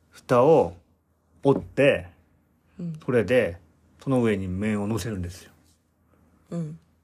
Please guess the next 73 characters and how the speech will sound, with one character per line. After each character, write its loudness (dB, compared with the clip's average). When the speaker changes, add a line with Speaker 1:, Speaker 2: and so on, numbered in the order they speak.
Speaker 1:
で、 -18
そ -12
こ -8
で -12
ふ -18
ー -10
っ -20
て -18
飲 -8
む -8
の。 -8
Speaker 2:
え、 -10
め -4
ち -6
ゃ -10
く -12
ち -4
ゃ 2
熱 -4
そ -10
う -4
な -6
ん -8
だ -8
け -14
ど。 -20
Speaker 1:
熱 0
く -4
な 2
い -2
で 0
し -6
ょ、 -6
で、 -10
ふ -14
ー -16
っ -20
て。 -14
Speaker 2:
あ、 -18
Speaker 1:
食 -16
べ -12
る。 -6
Speaker 2:
そ -4
う -6
な -6
の。 -4
Speaker 1:
う -2
ん、 -2
ね。 -12
Speaker 2:
蓋 -2
は -2
さ、 -4
Speaker 1:
う -6
ん。 -10
Speaker 2:
ペ -8
ラ -2
ペ -2
ラ 0
じ -6
ゃ -6
な -8
い -10
の？ -8
Speaker 1:
あ、 4
意 2
外 6
に、 2
あ、 4
そ 2
ん、 -2
あ、 -20
ち -8
ょ 2